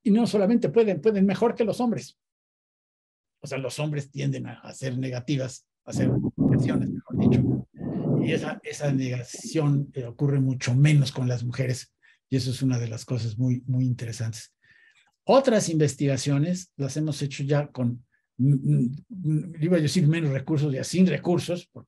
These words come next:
sin recursos de la industria, pero han sido tremendamente interesantes y las hemos hecho a través de las facilidades de la asociación y con la cosa que se ha abierto también muy importante de la investigación en línea, de las, de las, de, de convocar a las personas a través de, de, de internet.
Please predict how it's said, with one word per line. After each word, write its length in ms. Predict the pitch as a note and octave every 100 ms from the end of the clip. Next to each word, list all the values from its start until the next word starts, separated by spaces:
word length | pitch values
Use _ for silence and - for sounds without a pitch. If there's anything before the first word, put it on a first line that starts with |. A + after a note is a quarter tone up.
| _
sin 180 | - -
recursos 300 | G2+ B2+ A#2+
de 60 | A2
la 60 | G#2
industria, 320 | A2+ A#2 C3+
pero 140 | C3+
han 60 | D3
sido 240 | - D3+
tremendamente 580 | - C#3 D#3 D3+ D3+ C#3+
interesantes 560 | C3+ B2+ A2 C3 B2+ -
y 40 |
las 120 | A#2 B2+
hemos 240 | A#2+ A#2+
hecho 320 | B2 C3 C3 - _ _ -
a 80 |
través 280 | A#2 B2+ C3
de 260 | C#3 B2+ A#2+
las 260 | B2 A2+ -
facilidades 560 | A#2 - B2 B2 C3
de 80 | B2+
la 100 | B2
asociación 640 | A#2 B2 C3+ C3+ D#3+ F#3 - - - - -
y 180 | F3+
con 280 | F3+ F#3 A3+
la 260 | E3+ F#3 F#3+
cosa 380 | D#3+ F3+ A3 F#3
que 120 | D#3
se 140 | B2+ C#3+
ha 40 |
abierto 460 | D#3+ E3 D3+ E3 D3
también 500 | B2 B2+ C#3+ C#3 B2
muy 220 | B2+ D3
importante 600 | D3 C#3+ B2 B2+ B2 C3+
de 80 | B2+
la 80 | A2+
investigación 560 | G#2+ - A2 - B2
en 140 | A#2+ B2
línea, 320 | F#3+ F3 A#2
de 140 | G#2+
las, 200 | G2+ -
de 120 | - A2+
las, 180 | G#2 -
de, 140 | A#2
de 180 | A#2 A2+
convocar 460 | C3 A2+ A#2+ C3+ C#3+
a 60 |
las 160 | B2+ -
personas 560 | B2 - B2 C3 B2+
a 80 | A#2
través 400 | A2+ A#2 B2 A#2+
de, 260 | B2 A#2 G#2+
de, 280 | A2+ A2+ A2+
de 120 | A#2
internet. 520 | A#2 B2+ B2 F#3 -